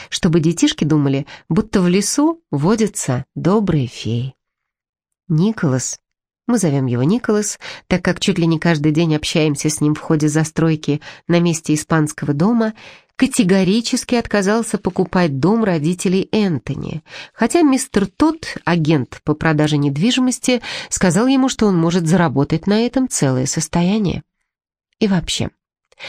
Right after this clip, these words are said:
Николас сразу становился каким-то странным, когда при нём упоминали о семействе Маккарти. И тем не менее, люди ещё долго продолжали о них судачить. А затем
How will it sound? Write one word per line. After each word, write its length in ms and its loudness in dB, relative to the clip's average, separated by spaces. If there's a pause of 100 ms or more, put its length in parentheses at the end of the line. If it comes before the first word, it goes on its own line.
(380)
Николас 440 2
сразу 380 0
становился 580 0
каким-то 420 -2
странным, 680 0
когда 300 0
при 160 0
нём 200 2
упоминали 680 0 (260)
о 80 -4
семействе 600 0
Маккарти. 760 -2 (500)
И 100 0
тем 180 0
не 100 2
менее, 340 2
люди 200 2
ещё 260 0
долго 580 2 (400)
продолжали 720 2
о 120 0
них 240 -2
судачить. 760 -4 (420)
А 60 0
затем 420 0